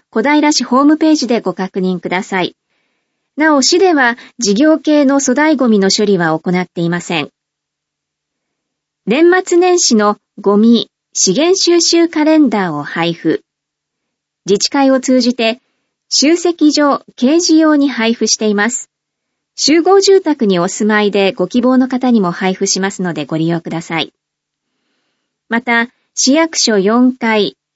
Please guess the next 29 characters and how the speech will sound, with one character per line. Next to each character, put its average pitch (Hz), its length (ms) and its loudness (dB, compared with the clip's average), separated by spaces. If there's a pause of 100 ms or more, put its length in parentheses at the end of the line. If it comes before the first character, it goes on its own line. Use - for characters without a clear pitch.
資 - 220 0
源 233 320 0
循 220 300 0
環 202 260 -4
課、 170 260 -6 (760)
東 339 200 0
部 247 100 2
出 220 300 -2
張 254 280 0
所、 233 280 -2
西 262 280 -2
部 185 120 -4
出 180 260 -4 (100)
張 202 260 -2
所、 190 220 -4 (140)
動 254 240 -2
く - 100 -14
市 - 180 -2
役 285 200 -2
所 262 160 -2
で 208 120 -2
も 175 100 -4
配 180 240 -4
布 180 160 -8
し - 100 -6
て 185 100 -6
い 175 100 -4
ま 180 140 -2
す。 - 220 -14